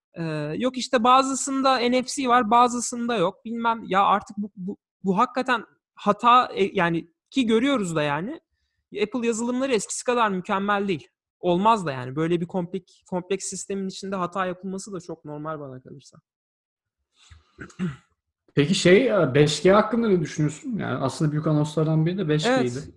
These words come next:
Speaker 1: Evet, e, Apple iyi çalışmış bence. Yani diğer markalar işte böyle hızlı olacağız, şöyle hızlı olacağız falan filan gibi,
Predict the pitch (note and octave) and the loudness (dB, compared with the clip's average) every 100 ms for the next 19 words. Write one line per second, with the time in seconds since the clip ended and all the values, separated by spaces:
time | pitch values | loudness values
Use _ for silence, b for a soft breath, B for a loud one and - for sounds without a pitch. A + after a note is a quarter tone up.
0 | - F#3+ F#3+ G3 F3+ A3 A3 F#3 D#3+ - | -2 2 4 4 2 2 4 6 6 6
1 | D4 A3 G#3 - F#3+ F3 F#3 B3+ G#3 G3 | 4 2 -2 0 2 4 2 0 2 2
2 | G3 A#3 A#3 A#3+ A#3+ A#3+ A#3 A#3 - A#3 | 4 4 4 6 4 4 4 4 2 -4
3 | - C4 A#3 B3+ C4 A#3+ A3+ G#3+ A3 G3 | 0 2 4 6 6 6 4 4 6 6
4 | A#3 A#3 - A#3+ A#3+ G#3 G3 F#3 F#3 F3+ | 6 2 2 4 6 6 4 4 4 4
5 | F3 F3 - F3+ F#3 F#3 F#3 F#3 F3+ F3 | 4 2 2 4 4 2 2 2 2 2
6 | F3 - | 0 0